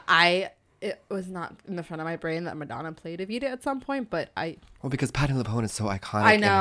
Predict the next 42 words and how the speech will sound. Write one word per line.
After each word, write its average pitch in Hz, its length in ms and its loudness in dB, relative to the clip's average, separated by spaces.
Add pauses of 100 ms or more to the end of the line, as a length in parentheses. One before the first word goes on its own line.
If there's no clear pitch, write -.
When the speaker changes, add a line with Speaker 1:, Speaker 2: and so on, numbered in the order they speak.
(120)
Speaker 2:
her 196 60 4
Evita - 20 0
Speaker 1:
Patti 233 260 8
Lu- 220 40 2
Speaker 2:
role. 135 420 2
Speaker 1:
Yeah. 180 440 0 (380)
Speaker 2:
Yeah, 120 220 8
I 92 60 6
mean, 117 140 6
Speaker 1:
Yeah. - 20 4
Speaker 2:
that's, - 680 8
Speaker 1:
That's 202 340 4
Speaker 2:
that's - 280 10
our 139 360 10
Evita, 107 640 0
really, 120 380 6
I 85 80 -4
feel - 220 -8
like. - 420 -12 (240)
No 196 160 12
offense 156 380 8
to - 120 -4
Madonna. 104 400 4
Speaker 1:
Evita's 214 360 2
also 196 180 2
not 185 220 -2
one 185 120 -4
of 170 120 -6
my 165 200 -6
shows, 190 560 -4 (100)
so - 140 0
that's 196 200 4
not 202 160 4
even 214 160 2
a 196 80 2
reference 247 340 -2
point 277 260 -2
for 285 80 -2
me 269 140 -2
for 320 140 -4
Patti 214 220 0
LuPone. 208 480 2